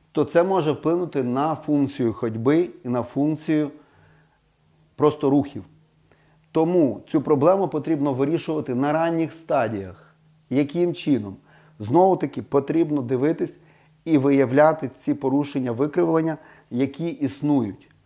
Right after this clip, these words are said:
І потрібно проводити корекцію або остеопатичні, або масажними техніками. Це, е, вже залежить від спеціаліста, який буде з вами працювати. Но саме головне,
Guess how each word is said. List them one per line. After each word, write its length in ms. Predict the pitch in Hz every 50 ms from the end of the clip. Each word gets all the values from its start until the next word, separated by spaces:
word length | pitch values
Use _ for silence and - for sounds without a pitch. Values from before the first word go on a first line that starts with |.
| _ _ _ _ _
І 80 | - 131
потрібно 680 | 120 147 147 - - 165 170 160 147 151 139 127 - - - _ _ _ _ _ _
проводити 720 | - 135 139 151 165 160 147 143 - 147 139 131 123 - - - -
корекцію 600 | 139 139 147 156 147 123 - - - 127 120 117
або 180 | 117 117 131
остеопатичні, 1000 | 135 135 131 135 - 139 127 113 - 135 131 - 170 175 170 - - 175 175 165 - - _ - - _ _
або 320 | - - 131 127 123 147 139
масажними 680 | 131 131 131 131 - 151 160 160 147 156 156 151 151
техніками. 720 | 139 - 151 151 147 - - 147 139 135 - 139 135 135 131 131 - - _ _ _ _ _ _ _ _ _ _ _ _ -
Це, 420 | - - 160 160 156 143 - - 120
е, 460 | 120 117 120 117 120 120 120 117 110
вже 220 | 113 110 143 147
залежить 480 | 127 143 139 143 147 131 139 127 - -
від 100 | 139 135
спеціаліста, 640 | - - 139 - - 139 131 135 135 131 - -
який 180 | 113 - - 107
буде 160 | 110 107 107
з 40 | 101
вами 140 | 107 101 101
працювати. 520 | - - 95 - - 104 95 92 - - _ _ - - - _ _
Но 140 | - 123 131
саме 340 | 127 - 170 180 185 190 180
головне, 560 | 160 160 165 160 147 147 147 131 117 101 98